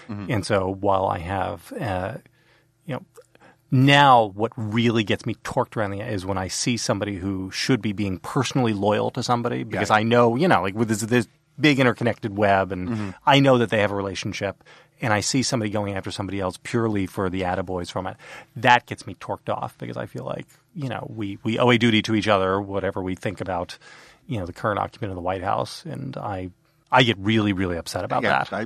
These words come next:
Speaker 1: I, I, I'm with you. We, and we don't need to name names at this moment on any of that. But, all right, so last question, 'cause Jack is sitting there
Speaker 2: Falling asleep.
Speaker 1: wondering,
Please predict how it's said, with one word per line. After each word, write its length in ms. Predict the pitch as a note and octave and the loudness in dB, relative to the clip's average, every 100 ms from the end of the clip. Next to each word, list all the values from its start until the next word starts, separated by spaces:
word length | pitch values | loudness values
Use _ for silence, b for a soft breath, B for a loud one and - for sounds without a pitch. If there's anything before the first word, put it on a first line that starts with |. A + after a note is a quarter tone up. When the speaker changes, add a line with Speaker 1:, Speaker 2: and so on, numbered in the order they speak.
| - - | -10 -10
Speaker 1:
I, 80 | E2+ | -10
I, 20 | F2 | -8
I'm 160 | A2 B2+ | -2 2
with 180 | C3 B2+ | 2 2
you. 120 | E2 | 0
We, 180 | C3+ D3+ | 2 4
and 140 | C#3 | 4
we 80 | D3+ | 6
don't 140 | D#3 | 4
need 120 | C3 A2 | 4 0
to 40 | |
name 200 | G#2+ G#2 | 0 2
names 320 | F#2+ F#2 F2+ | 2 0 -2
at 100 | F2 | -6
this 180 | - E2+ | -10 -10
moment 280 | E2 D2+ D#2 | -8 -10 -10
on 220 | - F2 | -10 -10
any 160 | E2+ E2 | -8 -8
of 120 | D2 | -8
that. 200 | C#2+ C#2+ - - | -10 -12 -10 -4
But, 220 | F#2 - B B B | -4 -4 B B B
all 60 | B2 | 2
right, 100 | A2+ | 2
so 60 | |
last 240 | B2 D3+ - | 4 4 4
question, 280 | C3 - G#2+ | 4 2 0
'cause 140 | F#2+ | -4
Jack 300 | F#2 G#2 G2+ | 2 2 2
is 260 | F2 - - b b | -4 -10 -16 b b
sitting 260 | - G2 E2+ | -12 -8 -6
there 260 | E2 E2 D#2+ | -4 -2 2
Speaker 2:
Falling 220 | A#2+ A2 | 2 2
asleep. 320 | - C3+ A2+ | 0 2 2
Speaker 1:
wondering, 500 | G2 G#2 F#2 E2+ G2 | 0 0 0 -2 -6